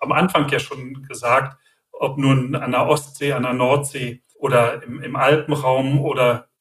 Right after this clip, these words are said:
in, in Mitteldeutschland. Was sind denn so deine Tipps und Empfehlungen,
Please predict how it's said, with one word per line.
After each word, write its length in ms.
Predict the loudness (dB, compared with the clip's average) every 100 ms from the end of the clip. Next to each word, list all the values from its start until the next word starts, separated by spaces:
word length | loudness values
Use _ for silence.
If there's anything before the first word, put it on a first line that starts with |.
| -14
in, 180 | -12 -10
in 220 | -10 -4
Mitteldeutschland. 920 | -2 2 2 4 2 2 2 2 2 0 _ _
Was 200 | -2 0
sind 160 | -2 -6
denn 140 | -4
so 140 | -2 0
deine 580 | 4 4 4 2 0 -4
Tipps 340 | -6 -6 -12
und 320 | -4 -2 -2
Empfehlungen, 760 | -4 -8 -6 -2 2 4 4